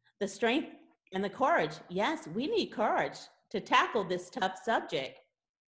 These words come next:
But with his guidance, compassion, a bit of humor, and sincerity and love, we think we can do it.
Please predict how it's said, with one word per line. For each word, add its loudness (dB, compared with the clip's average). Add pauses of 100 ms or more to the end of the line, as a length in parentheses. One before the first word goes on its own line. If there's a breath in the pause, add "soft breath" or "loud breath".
(460)
But 2
with 0
his -4
guidance, 0 (420)
compassion, 0 (340)
a 0
bit 8
of 4
humor, 2 (1400)
and 0
sincerity 2
and 2
love, 2 (640)
we 0
think -4
we -4
can -4
do -4
it. -4